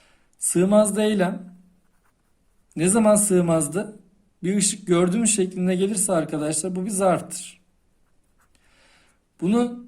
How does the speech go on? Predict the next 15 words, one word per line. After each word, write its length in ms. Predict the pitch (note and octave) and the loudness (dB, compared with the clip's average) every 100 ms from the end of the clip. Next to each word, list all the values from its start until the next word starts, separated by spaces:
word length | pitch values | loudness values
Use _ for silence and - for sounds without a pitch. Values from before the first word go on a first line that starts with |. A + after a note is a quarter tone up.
| - | -10
anlamını 460 | C#3+ E3 G3+ G#3+ A#3 | -2 0 2 2 2
karşılayacak 680 | G#3+ G#3+ F#3 G3 F3+ G3 G3+ | 2 2 2 0 -2 -2 -2
bir 80 | G#3 | -6
fiilimsi 480 | - F#3+ G3+ G3 | -4 -4 -4 0
yazabilirsiniz. 920 | F#3+ F3 F#3+ G3 G#3 - D#3 G#3 - - _ _ _ _ _ _ | 0 0 0 -2 -2 -4 -4 -6 -8 -10 _ _ _ _ _ _
Görünce 680 | C#3 D3+ F#3 G3 E3 C3+ - - | -2 2 4 4 2 0 -4 -10
şeklinde 600 | - - C3 - B2+ B2 | -8 -4 -4 -4 -8 -6
bakın. 360 | B2 B2 F#3 - - - - _ | -6 -8 -10 -12 -20 -20 -20 _
Bu 160 | F#3 F#3 | -4 0
anlamı 320 | F3+ G#3 A#3 | 2 2 2
karşıladığı 560 | F#3+ F#3 F3+ G3 F#3+ A#3 | 2 2 2 0 -2 0
için 500 | A3 - G3+ G#3 F3+ | 0 0 -2 -4 -4
bu 60 | |
sözcüğe 540 | F3+ G3+ F3+ D#3+ D#3+ D3 | -2 0 0 2 0 0
ben 280 | G3+ C4 | -2 -2